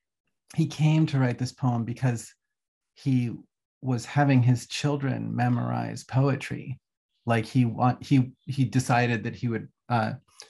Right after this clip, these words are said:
he wanted his children to, to memorize some poems. So he had his, uh, you know, young daughter, uh,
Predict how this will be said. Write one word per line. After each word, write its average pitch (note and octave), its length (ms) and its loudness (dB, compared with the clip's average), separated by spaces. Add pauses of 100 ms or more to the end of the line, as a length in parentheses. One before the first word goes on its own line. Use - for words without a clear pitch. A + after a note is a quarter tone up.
(540)
he B2+ 140 4
wanted A#2 260 4
his A#2+ 160 2
children A2+ 360 -2
to, A2+ 240 -4
to B2+ 140 0
memorize A2+ 400 2
some A2 140 -8
poems. A2+ 360 0
So B2+ 80 0
he A#2 160 0
had A2 240 0
his, A2 320 -4 (280)
uh, A2+ 260 0 (640)
you B2 80 4
know, A2+ 80 4
young G#2+ 300 2
daughter, A2 720 0 (580)
uh, G#2+ 280 0